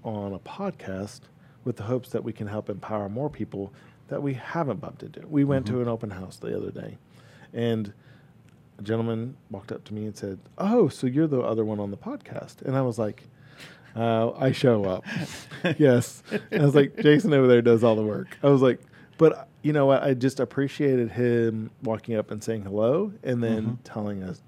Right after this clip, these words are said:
Speaker 1: telling us, "Thank you."
Speaker 2: Yeah.
Speaker 1: "Thank you for, you guys rock." And that,
Speaker 2: Right.
Speaker 1: you know, and I'm, I don't know him personally,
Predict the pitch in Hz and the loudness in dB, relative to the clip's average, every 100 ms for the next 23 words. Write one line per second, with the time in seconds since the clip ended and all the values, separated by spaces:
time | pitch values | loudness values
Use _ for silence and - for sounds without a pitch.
0 | _ - 104 98 90 - - 87 92 - | _ -10 -8 -8 -12 -14 -16 -16 -14 -12
1 | 101 113 _ - 107 117 110 - - 110 | -10 -12 _ -18 -6 -6 -6 -12 -12 -10
2 | 107 110 - 95 98 107 104 90 82 90 | -8 -8 -8 -8 -6 -4 -4 -4 -6 -6
3 | 123 - - _ - - 120 117 107 95 | -6 -12 -20 _ -20 -8 -4 -4 -2 -4
4 | - - - - 143 135 127 131 131 135 | -6 -16 -20 -2 2 2 2 0 -2 -6
5 | - _ _ - 127 127 135 135 120 120 | -20 _ _ -8 -4 -2 -2 -4 -4 -4
6 | 127 123 120 117 123 120 123 | -6 -6 -6 -6 -4 -4 -4